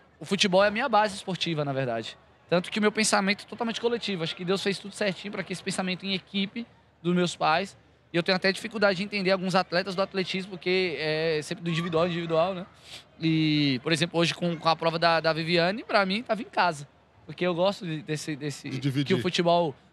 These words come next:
Speaker 1: me entregou, né? Porque se o lateral errou, o time todo errou, né?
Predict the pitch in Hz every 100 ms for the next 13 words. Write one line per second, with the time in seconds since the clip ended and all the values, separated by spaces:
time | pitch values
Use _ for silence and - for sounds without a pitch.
0 | _ 160 165 165 151 143 135 156 - 175
1 | 202 151 - 170 190 208 202 220 208 185
2 | 247 269 294 294 359 349 247 185 151